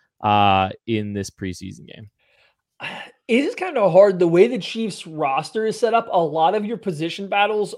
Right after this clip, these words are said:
Speaker 2: are kind of between younger guys, between rookies. So I don't know if I know, can, like, identify that many veterans that I think will play a lot of snaps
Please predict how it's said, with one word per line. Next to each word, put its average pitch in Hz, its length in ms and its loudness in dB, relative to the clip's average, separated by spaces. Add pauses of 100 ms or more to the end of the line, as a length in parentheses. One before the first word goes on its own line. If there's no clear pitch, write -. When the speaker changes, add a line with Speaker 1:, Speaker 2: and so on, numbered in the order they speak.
Speaker 2:
are 175 240 2
kind 190 320 -4
of 175 100 -2
between 196 400 -8
younger 170 460 -4
guys, 147 420 -2
between 151 500 -10 (280)
rookies. 180 580 -4
So - 160 -18
I 196 80 -8
don't 339 320 -8
know 196 680 -2
if 185 180 0 (100)
I 180 220 0
know, 180 320 2 (100)
can, 175 220 -8
like, 175 260 -4
identify 180 580 -2
that 156 280 -4
many 196 160 -8
veterans 165 460 -6
that 165 80 -8
I 151 80 -8
think 170 260 -12
will 147 220 -8
play 190 240 -2
a 190 80 0
lot 170 240 -6
of 151 80 -12
snaps 147 500 -10